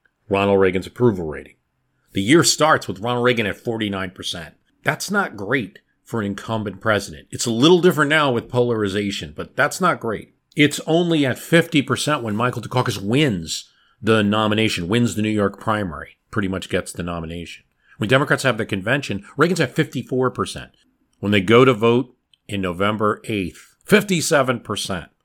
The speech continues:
of Americans approve of the job that Reagan has done. Despite some variance, Reagan's approval, if you watch that,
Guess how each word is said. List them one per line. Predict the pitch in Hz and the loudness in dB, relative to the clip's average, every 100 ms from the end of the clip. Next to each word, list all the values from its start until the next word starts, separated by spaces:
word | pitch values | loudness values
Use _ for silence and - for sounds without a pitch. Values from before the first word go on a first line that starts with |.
| _ _ _ _ | _ _ _ _
of | 104 95 | -2 0
Americans | 92 92 95 92 98 - | 0 0 2 2 -2 -10
approve | - - 120 104 | -10 0 2 2
of | 92 | -4
the | |
job | 90 98 90 85 85 _ _ | -6 -4 -2 -4 -6 _ _
that | 90 | -12
Reagan | 85 82 78 | -10 -10 -10
has | 76 71 | -12 -12
done. | - 71 69 71 _ _ _ _ _ _ - | -14 -14 -16 -20 _ _ _ _ _ _ -10
Despite | - - 151 180 | -4 0 0 0
some | - 156 135 | 0 -2 -2
variance, | 101 120 120 95 - - - | -4 0 0 0 -6 -18 -4
Reagan's | 120 165 185 123 | 0 2 2 0
approval, | - - 247 233 120 | -2 0 2 4 2
if | - | 2
you | 110 | -2
watch | 104 139 143 - | 2 0 0 0
that, | 165 147 | 0 0